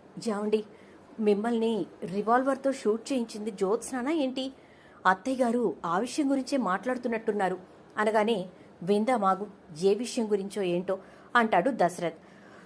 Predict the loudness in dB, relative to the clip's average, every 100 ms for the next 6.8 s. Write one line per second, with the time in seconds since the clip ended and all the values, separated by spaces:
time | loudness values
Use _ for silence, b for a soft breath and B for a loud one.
0 | 0 6 8 8 6 -4 -4 4 6 6
1 | 2 2 2 0 -6 -6 4 4 6 0
2 | -2 -12 -12 6 8 8 4 0 0 B
3 | B B 6 6 6 4 4 4 2 4
4 | 2 0 -2 -16 6 6 6 0 0 4
5 | 4 4 2 8 6 8 6 6 8 6
6 | 6 0 -18 -6 -4 -4 -6